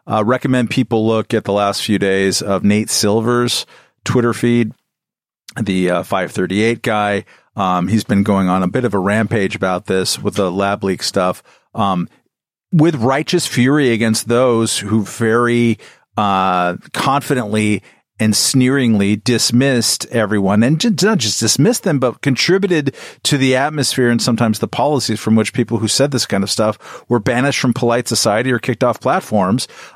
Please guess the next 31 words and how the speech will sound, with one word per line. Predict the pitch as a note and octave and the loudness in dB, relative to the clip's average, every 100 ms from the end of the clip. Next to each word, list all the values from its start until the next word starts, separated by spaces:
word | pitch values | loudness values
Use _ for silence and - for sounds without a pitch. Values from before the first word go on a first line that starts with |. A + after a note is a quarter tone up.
| A#2+ | -4
uh, | A2+ | -2
with | A2+ C#3+ | 0 0
certitude. | - - G#3 B3 G#3+ - F#2 A2 E3 - - _ _ | 0 0 0 0 -2 -4 -2 0 -2 -6 -20 _ _
Um, | B2+ A#2+ A2+ B2 | 0 0 0 -2
and | C3 | 0
he's | C3 B2 G#2+ | 2 2 2
really | D3+ C#3 | 0 2
mad | B2 D3+ | 0 0
about | F3 A#2+ G#2+ | 0 -2 0
this. | A2+ - _ D#3+ | -2 -4 _ -2
Look | F3 | -2
at | - | 0
the | D#3+ | 0
reactions | A#2+ F#2+ G#2 - B1+ A1+ - - _ _ _ _ | 2 0 -2 -4 -4 -4 -6 -8 _ _ _ _
that | F#2 | -2
he's, | G#2 - | 0 0
that | - G#2+ F#2+ | -2 -2 0
he's | - | -2
got | F#2+ - | -4 -4
from | F#2+ | -2
people. | F2 F2+ - D2 - - - | -2 -4 -4 -8 -8 -14 -4
Um, | G#2 F#2 F#2 - | -2 -2 -4 -4
people | C3 B2 | -2 0
saying, | A#2+ A#2 B2 | 0 2 2
"Look, | G3 G3 - - | 2 0 -4 -2
uh, | C3 A#2 G#2+ G#2+ | 0 2 0 -2
this | C#3 C3 | -2 0
is | E3+ C3 | 0 0
like, | - | 0
you | A2 G#2 | 2 2
know, | E2+ E2 - | 2 -2 -8